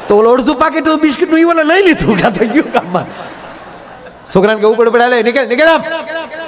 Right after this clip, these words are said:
તો છોકરો કહેતા, "હું કામ બે આડો? નીકળ, નીકળ ને દીકરો થાન." ત્યાં ઈ છોકરાની બા ગોતી ગોતી આવી, "મારું ટપુડિયું ક્યાં ગયું? મારું ટપુડિયું ક્યાં ગયું?" ટપુડિયું ટાસકા જેવું થઈને બેઠેલું.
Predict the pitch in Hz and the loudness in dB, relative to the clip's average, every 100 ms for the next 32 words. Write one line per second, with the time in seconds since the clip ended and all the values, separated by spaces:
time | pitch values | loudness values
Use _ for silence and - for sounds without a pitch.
0 | 302 - - - 113 110 175 185 185 190 | -16 -18 -18 -14 -6 0 0 2 2 2
1 | 190 254 262 247 240 233 220 151 110 123 | 2 0 0 2 2 2 2 0 -4 -4
2 | 170 185 185 185 165 170 175 127 120 90 | -2 0 0 0 0 0 0 0 -2 -8
3 | - - 220 262 277 220 214 226 233 202 | -14 -6 -2 -2 -2 -4 -2 0 0 -2
4 | 156 190 202 156 190 190 135 147 147 135 | -2 0 0 -2 -4 -4 -2 -2 0 -2
5 | 139 113 - 151 135 180 185 165 139 143 | -2 -4 -4 -4 -4 -2 0 0 -2 -2
6 | 135 127 123 127 139 123 143 165 147 127 | -4 -2 -2 -2 -2 -2 -2 0 0 0
7 | 135 123 - 202 226 220 214 277 269 247 | -2 -4 -2 -2 -2 -2 -2 -2 -2 -2
8 | 233 202 196 151 151 117 120 | 0 0 0 0 -2 -4 -10